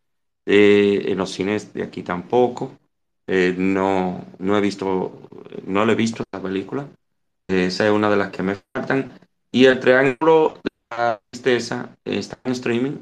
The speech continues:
la pueden ver, pero no, no he iniciado a verla. De esas que tú mencionas, realmente la que me gustó y me hizo reír también bastante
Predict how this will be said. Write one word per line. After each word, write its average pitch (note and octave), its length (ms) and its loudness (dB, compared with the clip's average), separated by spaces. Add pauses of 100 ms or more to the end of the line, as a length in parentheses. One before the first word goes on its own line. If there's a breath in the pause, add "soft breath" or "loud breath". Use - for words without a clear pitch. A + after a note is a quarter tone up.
(100)
la - 140 -18
pueden A2 360 -2
ver, G#2 320 0 (260)
pero G2+ 160 2
no, G#2 680 0
no G#2+ 120 2
he A#2 40 2
iniciado A#2 440 0
a - 20 -2
verla. F2+ 340 -6 (600)
De C3 440 6
esas D3+ 360 2
que - 120 -6
tú A#2+ 120 -4
mencionas, A#2 560 -2 (560)
realmente A2+ 460 0
la F2+ 180 -6
que F2+ 140 -10
me F#2 120 -10
gustó G2+ 640 -4 (420)
y G2+ 140 -6
me F#2 160 -2
hizo F#2+ 260 -4
reír G#2+ 480 -6
también F2+ 400 -8
bastante G2+ 720 -6